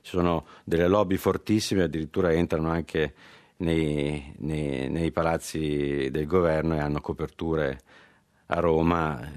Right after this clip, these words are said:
Speriamo che questa inchiesta sia l'inizio di una, di una, di una, di una pulizia di, di,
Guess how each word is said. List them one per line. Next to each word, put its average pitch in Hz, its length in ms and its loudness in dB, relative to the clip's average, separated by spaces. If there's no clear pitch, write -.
Speriamo 98 460 0
che 87 160 0
questa 92 320 0
inchiesta 87 560 0
sia - 200 -2
l'inizio 80 480 2
di 76 120 -2
una, 71 320 -2
di 67 100 -8
una, 69 180 -4
di - 320 -6
una, 78 240 2
di 78 80 -2
una 90 160 4
pulizia 87 600 2
di, 73 220 -2
di, 67 920 -6